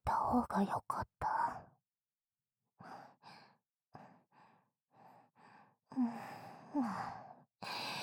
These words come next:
ふーん、わかった。他の人とは絶対しない。君とめんどくさいことに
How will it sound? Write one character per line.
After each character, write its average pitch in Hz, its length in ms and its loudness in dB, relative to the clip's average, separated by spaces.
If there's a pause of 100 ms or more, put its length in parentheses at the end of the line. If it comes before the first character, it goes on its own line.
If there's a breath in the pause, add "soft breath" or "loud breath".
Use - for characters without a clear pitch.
(380 loud breath)
ふ - 160 -2
ー - 20 4
ん、 165 560 0 (220)
わ 180 200 2
か - 140 -6
っ 190 60 -4 (200)
た。 - 260 -6 (1000 loud breath)
他 - 380 -4
の - 140 -4
人 - 120 -8 (180)
と - 80 -2
は - 300 2
絶 - 140 0 (320)
対 196 340 6
し - 280 8 (140)
な 208 760 8 (120)
い。 - 160 -12 (1120 loud breath)
君 170 200 4 (120)
と - 180 2
め 185 140 8
ん 196 80 6
ど 208 120 4
く - 100 -2
さ - 200 2
い 214 100 4
こ - 140 0
と 180 120 4
に - 60 2